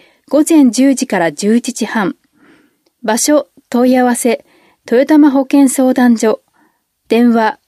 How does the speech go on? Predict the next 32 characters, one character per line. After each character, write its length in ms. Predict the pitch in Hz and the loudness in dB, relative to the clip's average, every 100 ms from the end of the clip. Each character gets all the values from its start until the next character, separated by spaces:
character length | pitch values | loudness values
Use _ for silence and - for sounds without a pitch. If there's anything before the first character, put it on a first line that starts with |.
| _ | _
三 300 | - 277 294 | -4 2 2
九 260 | 285 320 269 | 2 2 2
九 240 | - 254 | 0 2
二 240 | 254 262 226 | 4 4 2
の 240 | 196 - _ _ | 0 -6 _ _
一 340 | - 196 - 285 | -12 -6 0 0
一 180 | 254 208 | 0 -4
八 280 | 190 - | -6 -6
八 240 | 254 262 254 | -6 -4 -4
番。 260 | 220 - - _ _ _ _ _ _ _ | -2 -4 -8 _ _ _ _ _ _ _
内 280 | 214 226 233 | -2 0 2
容、 360 | 233 214 208 - _ _ _ _ | 2 2 0 -4 _ _ _ _
講 240 | - 320 311 | -4 0 2
義、 340 | 208 185 - _ _ _ - | 2 -2 -4 _ _ _ -2
運 240 | 233 277 | 2 4
動 200 | 302 294 | 4 2
実 280 | 277 254 214 | 2 -2 -4
技。 220 | 180 - _ _ _ _ _ _ _ _ _ | -4 -6 _ _ _ _ _ _ _ _ _
講 240 | - 302 277 | -4 0 0
師、 380 | - 190 156 _ _ _ _ - | -2 -4 -4 _ _ _ _ -6
健 200 | 269 285 | 2 2
康 320 | 294 311 294 | 2 2 2
運 220 | 285 277 | 4 4
動 160 | 277 269 | 4 0
指 140 | - 262 | 0 0
導 140 | 262 | 0
士、 340 | - - - _ _ | -2 -4 -4 _ _
加 160 | - 294 | -4 -2
藤 280 | 294 214 180 | 0 0 0
ゆ 100 | 208 | -2
り 80 | |
氏。 280 | 175 - - | -4 -8 -12